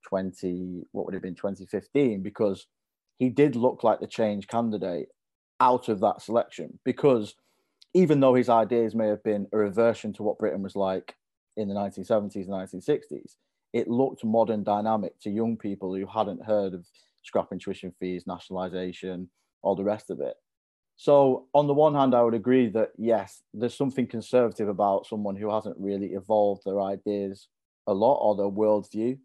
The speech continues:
and it's kind of stuck around, even though there were lots of progressive new ideas in the Labour manifesto eventually, the kind of worldview that Corbyn had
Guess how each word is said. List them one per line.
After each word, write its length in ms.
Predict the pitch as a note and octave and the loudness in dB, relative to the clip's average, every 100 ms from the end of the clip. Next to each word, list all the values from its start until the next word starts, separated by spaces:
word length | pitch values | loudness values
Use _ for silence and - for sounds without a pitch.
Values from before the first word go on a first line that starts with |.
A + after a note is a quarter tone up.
| _ _ _ | _ _ _
and 80 | - | -12
it's 80 | - | -6
kind 160 | G#2 | -6
of 60 | G2 | -6
stuck 180 | G2+ - | -10 -6
around, 300 | G2+ G#2 A2+ | -2 -2 0
even 200 | E3 D3+ | 0 2
though 100 | C3+ | 2
there 120 | A#2 | 2
were 200 | A2+ A2+ | 2 0
lots 260 | A2 A2+ - | 2 0 -4
of 80 | F#2+ | -12
progressive 580 | G#2+ A2 A2+ - G2+ F2+ _ _ _ _ _ _ | -8 -2 -2 -2 -10 -10 _ _ _ _ _ _
new 400 | A2+ C3 B2+ A2+ | -6 0 2 4
ideas 680 | G#2 G2+ G2+ B2 A2 G#2 - | 2 0 -2 0 0 -4 -8
in 120 | A#2 G#2+ | -8 -6
the 60 | |
Labour 320 | G#2+ G#2 G2+ | -4 -4 -4
manifesto 880 | G#2 G2 F#2+ G2 - F2+ F#2 F2+ F#2 _ _ _ | -6 -8 -8 -10 -10 -10 -8 -8 -10 _ _ _
eventually, 760 | F#2+ G2 B2+ B2+ - D#2 C2 - _ _ _ _ | -4 0 2 0 -10 -10 -10 -12 _ _ _ _
the 60 | |
kind 260 | A2 B2 A2 | -6 -4 -2
of 80 | G2+ | -2
worldview 540 | A2+ A2+ G#2+ - F#2+ | 0 0 0 -6 -8
that 140 | E2+ - | -8 -8
Corbyn 360 | - G2 F#2+ | -4 -4 -4
had 200 | F#2+ F2+ | -8 -10